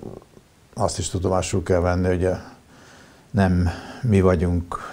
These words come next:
a természetért, hanem a természet végül is önmagában megvan, nélkülünk is. És ha elrontjuk, akkor le-, nem fog kihalni minden, meg nem, én bízom benne, meg hiszek benne, hanem akkor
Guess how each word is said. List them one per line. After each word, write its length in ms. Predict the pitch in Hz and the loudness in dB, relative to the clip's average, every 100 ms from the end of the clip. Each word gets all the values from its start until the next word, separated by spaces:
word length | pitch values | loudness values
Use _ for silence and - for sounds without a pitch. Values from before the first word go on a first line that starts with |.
| - - - | -16 -16 -16
a 100 | - | -10
természetért, 920 | - 92 87 90 87 110 - 95 87 | 0 2 2 0 -2 -4 0 2 2
hanem 200 | 98 85 | 0 -2
a 60 | 85 | -2
természet 920 | 85 87 90 - - 95 87 - - - - | -2 -2 -4 -8 -10 -6 -6 -4 -8 -8 -10
végül 320 | 95 90 85 | -4 -2 -2
is 100 | 85 | -4
önmagában 580 | - 95 85 80 82 87 | -2 0 2 0 -2 -2
megvan, 460 | 87 87 85 90 107 | 0 0 2 4 4
nélkülünk 720 | 101 95 98 - 95 98 92 | 2 2 0 2 2 4 4
is. 320 | 123 - - - - - - - - - - - - _ - _ | 4 4 -2 -12 -20 -20 -20 -20 -20 -20 -20 -20 -20 _ -20 _
És 140 | 107 - | -4 4
ha 80 | 98 | 8
elrontjuk, 520 | 98 95 92 85 87 | 10 10 6 4 4
akkor 340 | 92 - 95 | 2 4 6
le-, 220 | 95 95 - - - | 8 6 2 -14 -12
nem 260 | - 101 85 | -2 0 2
fog 180 | - 76 - | -2 -6 -6
kihalni 500 | - 80 78 78 80 | -4 0 0 0 -2
minden, 560 | 78 82 76 80 90 104 | -2 -2 -2 -2 -2 -4
meg 180 | 104 80 | -6 -4
nem, 200 | 87 85 85 - | -4 -4 -8 -12
én 200 | - 90 | -6 -4
bízom 380 | 85 87 82 82 | -2 -2 -2 -4
benne, 220 | 85 85 | -4 -2
meg 160 | 87 87 | -2 -2
hiszek 340 | 98 - 92 | -2 0 0
benne, 340 | 90 87 90 95 | 0 -2 -2 0
hanem 300 | 92 92 90 | 0 0 0
akkor 380 | 90 - 95 | -2 -2 -2